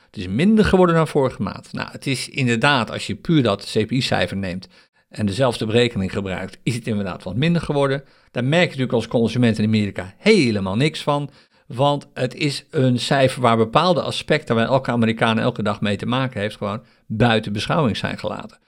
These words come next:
Als je de feitelijke inflatie neemt, dan is het alleen maar beroerder geworden. En dat is datgene wat journalisten meteen door hadden. Eerst kwam dat cijfer naar buiten.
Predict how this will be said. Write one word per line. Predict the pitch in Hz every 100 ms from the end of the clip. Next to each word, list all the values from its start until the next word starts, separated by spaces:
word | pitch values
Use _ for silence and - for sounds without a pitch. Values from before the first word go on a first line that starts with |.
| _ - -
Als | 143 147
je | 165
de | 143 131 -
feitelijke | - - - 185 240 240 139 123 107
inflatie | 107 - 101 101 - 107
neemt, | 95 123
dan | 120
is | 120
het | 143
alleen | 120 104 95
maar | 107 117
beroerder | 139 143 190 160 117
geworden. | 117 104 98 101 - _ -
En | 104 101
dat | 131 175
is | 185 -
datgene | 135 127 123 110
wat | 104 101
journalisten | - 107 101 110 -
meteen | 95 - 120 117
door | 110 101
hadden. | 92 92 - - _ _ _ _ _ -
Eerst | 190 220
kwam | - 180
dat | 135 123
cijfer | 131 139 156
naar | 156
buiten. | 151 156 160 196